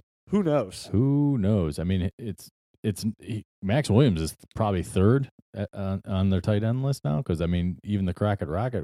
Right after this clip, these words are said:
Speaker 2: was out there. You know, he had three targets.
Speaker 1: Yeah, Max Williams didn't do anything. I don't even think he was targeted. Uh, like you said, Crockett the Rocket had three targets, but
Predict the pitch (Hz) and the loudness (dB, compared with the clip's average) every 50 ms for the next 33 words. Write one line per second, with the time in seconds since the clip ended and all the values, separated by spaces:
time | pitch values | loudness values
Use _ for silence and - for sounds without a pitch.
0 | 64 - - 78 73 76 76 78 76 76 78 73 - _ _ _ - 92 80 78 | -8 -8 -8 -6 -4 -4 -4 -4 -4 -4 -6 -6 -8 _ _ _ -10 -6 -6 -4
1 | 80 80 82 80 78 69 - 82 78 73 - 92 80 76 76 71 - - - _ | -4 -4 -4 -4 -6 -6 -8 -10 -10 -8 -8 -8 -8 -6 -8 -10 -12 -14 -20 _
2 | _ - 190 233 240 160 - 123 139 175 226 226 - 190 233 262 226 160 139 156 | _ -8 -6 -4 -4 -4 -6 -6 -4 -4 -4 -2 2 2 4 4 4 2 0 0
3 | 165 160 156 175 214 226 170 127 110 123 151 170 156 156 160 147 127 113 - - | 0 2 2 2 0 0 -2 -4 -6 -4 -4 -4 -2 -4 -4 -4 -6 -8 -8 -4
4 | - 170 180 180 180 180 180 175 170 _ _ _ _ _ _ - - 123 120 120 | -4 -2 -2 -2 -2 -4 -4 -6 -8 _ _ _ _ _ _ -6 -2 -2 0 0
5 | 117 117 139 147 143 - - 131 117 - - 175 170 - 147 143 135 151 160 165 | -2 -4 -4 -4 -4 -4 -4 -6 -4 -2 -2 -2 -2 -2 -4 -4 -2 -2 -2 -2
6 | - 156 135 127 120 - - 185 190 175 - 160 156 151 160 151 - - 139 | -2 -4 -4 -6 -6 -6 -4 -4 -4 -2 -2 -4 -2 -4 -4 -6 -6 -8 -8